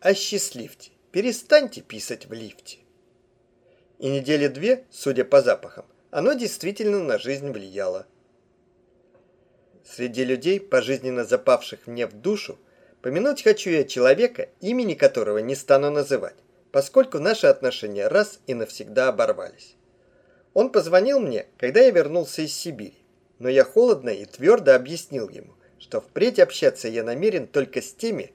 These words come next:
кто не исчез, когда меня арестовали,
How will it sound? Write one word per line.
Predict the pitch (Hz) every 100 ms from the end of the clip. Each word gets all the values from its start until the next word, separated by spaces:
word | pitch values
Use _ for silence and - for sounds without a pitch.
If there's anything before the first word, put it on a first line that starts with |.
| _
кто | _ 143
не | 147 156
исчез, | 139 - - 123 - -
когда | 117 120
меня | 117 113 113
арестовали, | 113 117 - 120 90 -